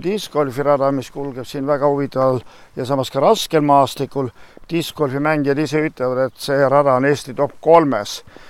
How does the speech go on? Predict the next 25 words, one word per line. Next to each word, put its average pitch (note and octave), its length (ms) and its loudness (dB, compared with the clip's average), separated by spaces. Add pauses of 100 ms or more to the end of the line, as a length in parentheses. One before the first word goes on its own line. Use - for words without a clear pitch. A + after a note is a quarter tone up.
(200)
Aga C#3+ 220 2
noh, D#3 100 0
nendele D#3 340 -2
meeldivadki, B2+ 640 0
et, - 180 -6 (600)
et B2 120 -8
on C3+ 100 -2
metsa C#3+ 320 0
vahel B2 380 0
ja B2 80 -4
siu-, C3 200 -2
erinevate B2+ 720 -4
tõusude B2 540 -2
ja B2 100 -2
laskumistega G#2 800 -6
ja, F#2+ 140 -18 (920)
ja C#3+ 100 -10
siis E3+ 180 -10
meil E3 180 -8
on D3+ 40 -12
siin D#3+ 140 -12
taga, F3 320 0
nüüd D#3 260 -12
lähme D#3+ 300 -6
loodusterrass, D#3 1000 -4